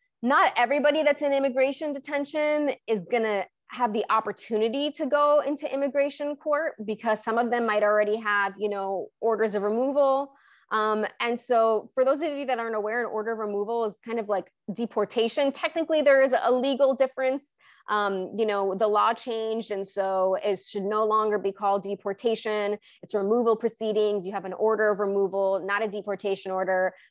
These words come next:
We, a lot of us still tend to use that term interchangeably, and I think that, you know, kind of the lay term that most people use is deportation. So I just wanted to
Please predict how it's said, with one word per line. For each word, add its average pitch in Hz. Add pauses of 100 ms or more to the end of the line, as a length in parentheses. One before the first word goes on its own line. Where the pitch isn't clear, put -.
(100)
We, 294
a 247
lot 254
of 269
us 269
still 240
tend 240
to 226
use 208
that 220
term 233
interchangeably, 214
and 196
I 190
think 208
that, 185
you 202
know, 190
kind 202
of 202
the 190
lay 202
term 202
that 190
most 202
people 208
use 196
is 175
deportation. 196
So 190
I -
just 226
wanted 196
to 185